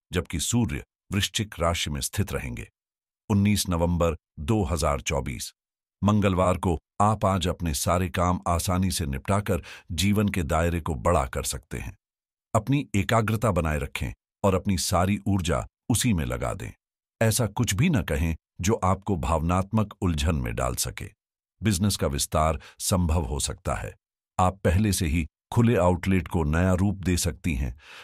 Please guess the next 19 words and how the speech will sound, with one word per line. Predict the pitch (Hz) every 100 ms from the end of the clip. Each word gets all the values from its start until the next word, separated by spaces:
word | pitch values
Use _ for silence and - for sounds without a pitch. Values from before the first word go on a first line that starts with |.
| -
लेकिन | 117 147 123
निजी | 113 117 143
मामले | 117 101 110 117
में | 113 90
हानि | 95 113 127
आपको | 98 92 - 101
अविश्वास | - 87 90 - 104 107 101
महसूस | 82 - 92 85
करा | 76 71
सकती | 69 78 - 78
है। | 62 55 - _ _ _ 98
आपको | 98 - 107
चिंता | - 92 90 101
हो | 80 92
सकती | 78 - 98
है | 67 65 - _ _ -
कि |
दूसरे | 78 101 117 135 131
लोग | 98 90 95